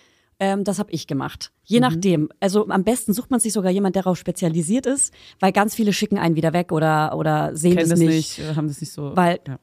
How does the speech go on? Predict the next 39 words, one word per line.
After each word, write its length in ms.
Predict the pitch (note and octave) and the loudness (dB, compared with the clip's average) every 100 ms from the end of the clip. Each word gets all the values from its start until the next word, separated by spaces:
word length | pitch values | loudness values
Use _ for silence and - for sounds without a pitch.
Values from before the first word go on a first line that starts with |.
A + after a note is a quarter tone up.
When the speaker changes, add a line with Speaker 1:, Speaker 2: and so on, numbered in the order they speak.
| _ | _
Speaker 1:
mein 160 | - G#3+ | 2 2
Zusammenhang 500 | G#3+ A3 A3 G#3+ G#3 | 2 0 2 2 0
ist 160 | A3 - | -2 0
bei 100 | G#3 | 0
mir 100 | G3+ | 2
zum 120 | G3 | 0
Beispiel 200 | F#3 F#3+ | 0 0
auch 180 | D3+ - | 0 0
noch, 120 | A3 | 0
dass 200 | F3+ F#3 | 0 0
meine 240 | F#3+ E3 E3+ | 2 2 2
Ohren 400 | F3+ F#3+ F#3+ F#3+ _ _ _ | 2 2 2 -2 _ _ _
doll 200 | - G3 | 2 4
laut 380 | G#3 F#3 F#3 F3+ | 6 4 2 0
rauschen, 500 | D#3+ F#3 F#3 G3+ F#3+ | 0 0 0 -2 0
wenn 160 | E3 E3 | 0 0
ich 220 | E3+ D#3 | 0 -4
gestresst 320 | F3+ - G3+ | -6 -4 -6
bin 120 | - F3 | -2 -2
und 120 | E3 | -2
es 80 | - | -2
sehr 120 | D#3 | 0
laut 280 | D3 D3+ D3 | 0 0 -2
ist. 240 | C#3 - - - _ _ _ - | -8 -10 -14 -20 _ _ _ -4
Ähm, 480 | D#3+ D#3+ D3+ D#3 D#3+ | 0 0 0 -2 -2
und 320 | G3+ A3 G#3 | 0 0 -2
ich 100 | F#3 | -4
hab 140 | G3+ F#3+ | -4 0
sogar 200 | E3+ F3 | 0 2
schon 180 | - D#3+ | 0 0
so 100 | D#3+ | 0
Verspannungen 540 | E3 - E3+ E3+ E3 | -2 -2 2 2 2
im, 460 | - D#3+ D#3 D3+ D#3+ | 0 0 2 0 -2
im, 480 | D#3 D#3 D#3 D#3+ E3 | -2 -2 0 -2 2
im 140 | G#3 | 2
Rücken, 340 | F#3+ E3+ D3 C#3 | 2 0 -2 -2
im 80 | |
Speaker 2:
Nacken. 120 | F#3 F#3+ | 0 2
Speaker 1:
oberen, 400 | E3+ D#3 D3+ | 2 2 0